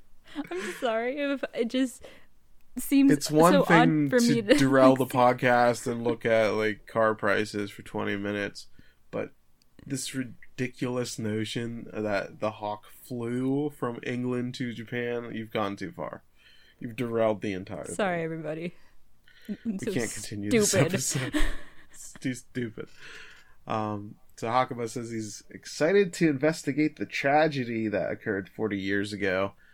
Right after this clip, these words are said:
Speaker 2: and he references a Tokyo case. Like, where the hell are they? They're, they're not even by Tokyo. Um, <laughs> later in the evening, Mogi is playing pool with Hakuba, while Senma defeats Kogoro at chess.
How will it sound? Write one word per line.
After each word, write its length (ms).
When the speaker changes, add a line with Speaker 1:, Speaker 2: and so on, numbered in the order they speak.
Speaker 2:
and 100
he 60
references 560
a 60
Tokyo 600
case. 520
Like, 100
where 200
the 80
hell 240
are 160
they? 120
They're, 300
they're 260
not 200
even 160
by 160
Tokyo. 380
Um, 720
<laughs> 80
later 340
in 120
the 140
evening, 560
Mogi 580
is 180
playing 320
pool 260
with 120
Hakuba, 540
while 160
Senma 580
defeats 480
Kogoro 560
at 100
chess. 540